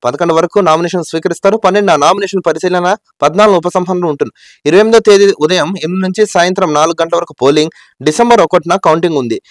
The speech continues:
ఇక్కడ నుండి ప్రాతినిధ్యం వహిస్తున్న ఇందుకూరు రఘు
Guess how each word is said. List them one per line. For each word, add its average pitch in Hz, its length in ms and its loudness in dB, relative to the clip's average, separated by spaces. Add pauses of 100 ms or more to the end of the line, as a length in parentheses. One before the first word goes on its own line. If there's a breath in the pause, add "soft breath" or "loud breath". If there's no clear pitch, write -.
(220 soft breath)
ఇక్కడ 202 260 0
నుండి 208 440 4 (160)
ప్రాతినిధ్యం 190 560 2
వహిస్తున్న 180 400 0
ఇందుకూరు 175 520 0
రఘు 165 360 2